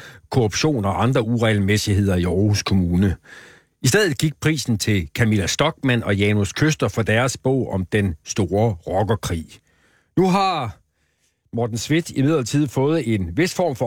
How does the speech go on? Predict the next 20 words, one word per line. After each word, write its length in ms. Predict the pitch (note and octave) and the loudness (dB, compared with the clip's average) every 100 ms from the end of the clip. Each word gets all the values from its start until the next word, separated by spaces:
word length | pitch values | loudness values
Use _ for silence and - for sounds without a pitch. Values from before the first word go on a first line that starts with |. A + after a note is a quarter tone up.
| B2+ | -4
oprejsning, 560 | C#3+ B2+ A#2+ - A#2 A#2 | -2 -4 -4 -2 -2 0
i 40 | |
det 180 | C#3+ D3+ | 2 2
han 120 | C3+ | 2
i 40 | |
sidste 340 | A#2+ - G2 C#3 | 0 0 0 2
uge 180 | C#3 E3 | 2 0
fik 300 | - E3 D#3+ | -2 -2 0
den 240 | D3 F#2+ - | 0 -2 -2
noget 240 | D3+ G#3+ | 0 2
mere 160 | E3+ A#2 | 0 -2
ukendte 600 | E3 D#3+ E3 D#3 A#2 G#2 | -4 -4 -2 0 0 -2
Spadestikspris, 1000 | - B2+ E3 D#3+ B2+ - C3+ A2 F2 - - A2 - | 0 0 0 -2 -4 -2 0 0 -2 -10 -16 -8 -2
der 80 | C3 | 0
modsvarer 520 | C3+ D3+ - B2 A#2 | 0 0 -2 0 0
i 140 | G#2+ | 0
alt 480 | A2+ C3 - D3 C#3 | 0 -2 -4 -2 -2
hundrede 500 | - C#3 C#3+ D3+ A2+ | 0 2 2 2 0
tusind 560 | F#2 - B2 - G#2 D2+ - | -4 -8 -10 -6 -6 -6 -14
kroner. 420 | - E2+ F2+ G2 | -14 -6 -2 -2